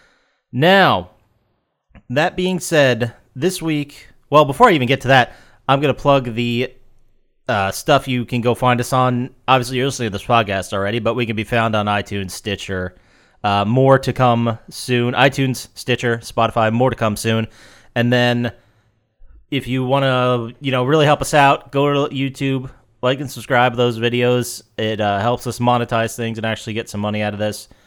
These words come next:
uh, which, you know, we're happy to do it for free, but it's pretty easy to just go and click subscribe, and it really helps us out. So please go do that. We would very much appreciate it. So I wanna get those plugs out of the way because, you know,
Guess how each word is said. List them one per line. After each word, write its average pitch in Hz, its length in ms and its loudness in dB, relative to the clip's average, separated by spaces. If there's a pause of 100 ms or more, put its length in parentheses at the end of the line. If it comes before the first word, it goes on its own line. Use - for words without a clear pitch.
(500)
uh, 95 220 -2
which, 104 240 -6
you 127 60 0
know, 123 100 2
we're 117 100 2
happy 123 220 2
to 117 60 -4
do 131 100 4
it 120 60 0
for 117 100 -16
free, 151 300 6
but 120 440 0 (800)
it's - 260 -6
pretty 139 260 0
easy 113 180 -2
to 113 100 -4
just 101 160 -10
go 113 140 0
and 107 100 -4
click 123 160 -4
subscribe, 175 400 2
and 196 80 2
it 190 60 4
really 185 220 6
helps 156 160 4
us 123 100 -2
out. 101 160 -2
So 117 100 -12
please 143 280 -2
go 127 280 2
do 120 200 -4
that. 123 320 0
We 110 100 -4
would 95 160 -8
very 160 260 2
much 131 220 0
appreciate 92 480 -10
it. - 160 -20 (760)
So 127 340 0
I 131 100 0
wanna 180 200 6
get 156 100 0
those 135 120 -2
plugs 135 280 2
out 127 80 4
of 120 60 2
the 113 40 0
way 123 360 2
because, 107 460 -6
you 104 100 -10
know, 95 160 -8